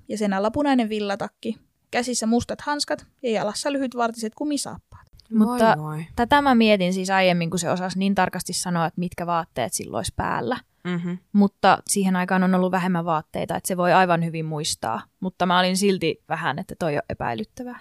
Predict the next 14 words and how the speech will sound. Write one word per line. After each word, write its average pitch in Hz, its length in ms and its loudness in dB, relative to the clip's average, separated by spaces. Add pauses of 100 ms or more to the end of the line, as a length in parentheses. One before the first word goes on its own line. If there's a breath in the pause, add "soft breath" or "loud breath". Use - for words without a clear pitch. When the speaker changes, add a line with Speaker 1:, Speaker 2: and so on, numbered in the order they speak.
(160)
Speaker 3:
Niin. 175 340 -2 (180)
Speaker 1:
Jep. 214 260 -4 (920)
Mut 226 120 -2
toi 240 120 6
on 233 60 4
kyllä 214 120 2
ihan 202 120 -2
totta, 185 260 -8
että - 120 -10
vaatteita 208 360 -4
oli 190 120 -8
tosi - 220 -8
Speaker 2:
Mm. 196 80 0
Speaker 1:
vähän. 185 260 -6